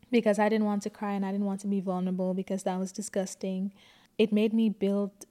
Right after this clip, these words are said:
this alter ego to protect myself, right? I didn't want to feel, so I had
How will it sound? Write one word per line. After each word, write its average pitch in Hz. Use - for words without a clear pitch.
this -
alter 185
ego 247
to -
protect 247
myself, -
right? 196
I 190
didn't 196
want 233
to 226
feel, 202
so 196
I 190
had 196